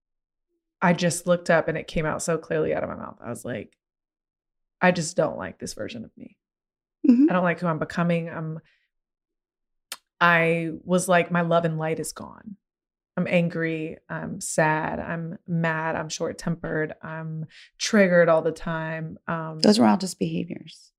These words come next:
Speaker 1: Mm.
Speaker 2: Those are not, that's not who you are.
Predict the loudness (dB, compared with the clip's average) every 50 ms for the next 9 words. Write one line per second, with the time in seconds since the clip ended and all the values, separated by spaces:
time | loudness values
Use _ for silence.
0 | _ _ _ _ _ _ _ _ _ -6 -4 -4 -4 -4 -6 _ _ _ _ _
1 | _ _ _ _ _ _ _ _ _ _ _ _ _ _ _ _ _ _ _ _
2 | _ _ _ _ 2 2 4 6 6 8 8 8 8 6 4 0 -4 -6 -8 -6
3 | -2 2 2 2 4 2 0 -2 -2 -2 -2 -2 -2 -2 -6 -8